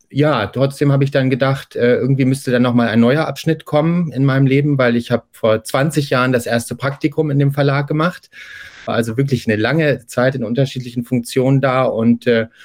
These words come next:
genau, seit Juni letzten Jahres bin ich dann mit Homemade Stories aktiv quasi als, ähm, wenn du so willst, Content-Stratege. Ich merke, dass es auf B two B eben einen großen Bedarf an, äh, Beratung und strategischem Content gibt und, äh,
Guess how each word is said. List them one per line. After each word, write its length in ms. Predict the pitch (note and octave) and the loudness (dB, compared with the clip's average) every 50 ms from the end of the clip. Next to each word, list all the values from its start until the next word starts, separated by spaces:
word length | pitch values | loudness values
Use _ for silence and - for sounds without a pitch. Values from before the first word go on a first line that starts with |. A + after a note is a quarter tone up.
| - - - _ _ | -20 -20 -20 _ _
genau, 260 | - D3+ C3 G2 G2+ | -2 0 2 2 2
seit 400 | F#2+ G#2+ A#2+ B2 B2 B2 - - | 2 2 0 0 0 -4 -6 -14
Juni 580 | G2 F#2 - A#2+ A#2+ C#3 E3+ F#3+ F#3+ F#3 F3 D#3+ | -14 -12 -10 -4 0 2 2 4 4 4 4 4
letzten 360 | C#3+ D3 C#3+ C#3+ - - B2+ | 2 2 0 -2 -2 0 0
Jahres 340 | A#2+ A#2+ B2 B2+ C#3 C#3 - | 2 2 2 0 -2 -2 -2
bin 160 | - B2+ B2 | 0 0 0
ich 140 | A#2+ A#2 - | 0 0 0
dann 200 | - A#2+ A2 A#2 | 0 0 2 2
mit 180 | A#2 A2+ - | 2 2 2
Homemade 380 | A#2 A#2+ A#2+ B2 A#2 A2+ A2+ A#2 | 2 2 2 4 2 2 0 -2
Stories 600 | - - - B2+ C3 C#3+ D3 D3 C#3 - - G#2+ | -4 -2 0 2 4 4 4 2 0 -2 -6 -6
aktiv 580 | A#2+ A#2+ - - - C3+ C#3 D#3 D3 - - | -8 -8 -8 -8 -6 -2 -2 -2 -2 -4 -8
quasi 600 | - - B2+ B2 A#2+ B2 A#2+ A#2+ B2+ B2 A#2+ A#2+ - _ - - _ _ _ _ - | -6 -2 0 0 0 0 0 0 0 0 0 -2 -4 _ -20 -20 _ _ _ _ -6
als, 420 | - A2 A2+ A2+ A2+ - - - - | -2 0 0 0 0 -2 -6 -6 -2
ähm, 460 | G#2+ A2 A2 A2 G#2+ G#2 G#2+ G#2 - _ _ _ _ _ _ _ _ _ - - - | 0 0 2 0 0 -2 -4 -6 -8 _ _ _ _ _ _ _ _ _ -18 -14 -6
wenn 160 | - A#2 B2+ | -2 0 2
du 80 | C#3+ C3+ | 2 2
so 100 | A#2+ B2 | 2 2
willst, 200 | C3 C#3 C#3 - | 2 0 0 -2
Content-Stratege. 840 | - D3+ C#3 C#3 C3 A2 G2 - - G2 F#2 - - F#2 F2 E2 F#2 | 0 0 2 2 2 0 -2 -2 -4 -4 -4 -2 -2 -2 -2 -2 -2
Ich 120 | F2+ F#2 B2 | -2 0 0
merke, 240 | A#2+ A#2 A#2 A#2 C3 | 0 0 0 0 0
dass 160 | A#2 A2 A2 | -2 -2 -2
es 140 | A#2 A2+ A#2 | -2 -4 -4
auf 140 | G#2+ G#2 - | -4 -2 -2
B 100 | A#2+ A#2 | -4 -4
two 140 | - A2 | -4 -4
B 200 | G2+ A2+ A#2 A#2 | -2 0 0 2
eben 240 | G#2+ A#2 A#2 A2+ A2 | 2 2 0 2 2
einen 260 | A2+ A2+ G2+ - - | 2 2 0 -2 -6
großen 360 | - G#2 A2+ C#3+ D3 C#3+ C#3+ B2+ | -4 0 0 0 2 2 0 0
Bedarf 560 | A#2+ G#2 A2+ G#2 G#2 G#2+ A2+ A#2+ A#2+ - - | 0 0 0 0 0 0 0 -2 -2 -6 -10
an, 420 | - - G2 G2+ G2+ G#2 G#2 G2+ F#2 | -10 -6 -4 -4 -2 -2 -4 -4 -4
äh, 360 | F#2 F#2+ G2+ G2 G2 F#2+ F#2+ - _ _ _ _ _ _ _ _ - | -4 -2 0 0 0 -2 -4 -8 _ _ _ _ _ _ _ _ -6
Beratung 600 | G2+ F2 F#2+ F#2+ G2 A2+ A#2+ - B2+ A#2+ A#2 A2 | -4 -2 -2 0 0 -2 -2 0 0 0 0 0
und 120 | F#2+ G2 | -2 -4
strategischem 600 | - - G#2+ G2+ - A#2 A2 A2+ A2+ - - F#2+ - | -4 -2 -4 -2 0 -2 -2 -2 -2 -4 -6 -6 -4
Content 440 | - A2+ B2 C#3 D3 C3+ B2 A2 | 0 0 2 2 2 0 -2 -2
gibt 320 | - - C3+ - - _ - | -4 -4 -6 -6 -8 _ -6
und, 300 | - A2 A2+ A2 G#2 - | -4 -2 -2 -2 -2 -2
äh, 160 | G#2 G#2 G2+ | -2 -2 -2